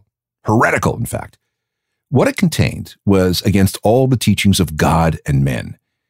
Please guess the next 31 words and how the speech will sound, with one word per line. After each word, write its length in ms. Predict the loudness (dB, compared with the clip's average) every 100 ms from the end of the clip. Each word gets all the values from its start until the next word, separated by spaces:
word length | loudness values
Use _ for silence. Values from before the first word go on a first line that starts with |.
| _ _ 0
It 60 |
was 140 | 2 2
called 320 | 0 0 0 0
On 160 | 2
the 80 | 6
Nature 460 | 4 4 0 -4 -6
of 80 |
Things. 420 | -8 -12 -10 -14 -16 _ _ _ _ -20 -8
First, 340 | 0 2 2 2
he 180 | 0
posited 580 | 0 -2 0 2 2 2
that 140 | 0 2
the 80 |
universe 520 | 4 4 2 -2 -2 -2
operated 580 | -2 0 0 2 0 0
without 480 | 0 2 0 0 2
gods 680 | 2 0 -2 -6 -6 -8 -4
and 80 | 0
that 100 | 0
matter 420 | 0 0 0 0
was 220 | 0 -2 -2
made 140 | -2
of 160 | -2 -4
tiny, 420 | -4 -2 -4 -2
tiny 280 | 0 0 0
particles 520 | -2 -2 -2 -4 -6 _ -4
that 100 | 0
were 120 | 2
in 100 | 0
constant 480 | -2 -2 -2 0 0
motion. 420 | 0 -2 -8